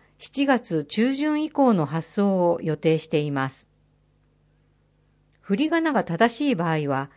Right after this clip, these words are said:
届け出をしなくても、通知の通り戸籍に記載されます。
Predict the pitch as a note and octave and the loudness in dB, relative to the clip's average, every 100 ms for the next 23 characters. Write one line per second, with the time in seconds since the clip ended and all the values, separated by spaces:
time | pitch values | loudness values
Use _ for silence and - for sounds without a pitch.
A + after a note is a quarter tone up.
0 | _ _ - F#3+ C4+ C#4 C4 B3+ B3 A#3 | _ _ -8 -4 2 2 4 2 2 0
1 | A#3+ A#3+ F3 D3+ D3 - _ _ - B3 | 0 -2 -4 -4 -6 -12 _ _ 0 0
2 | C#4 D4+ D4 D4 C#4 F3+ D3 - - - | 2 -2 0 2 2 2 0 -6 -10 -4
3 | D#3 A#3+ A3+ G3+ F3+ - F3 F3 - D#3 | 0 2 2 0 -2 -4 -2 -2 -2 -2
4 | D3 C#3+ - - | -2 -4 -6 -16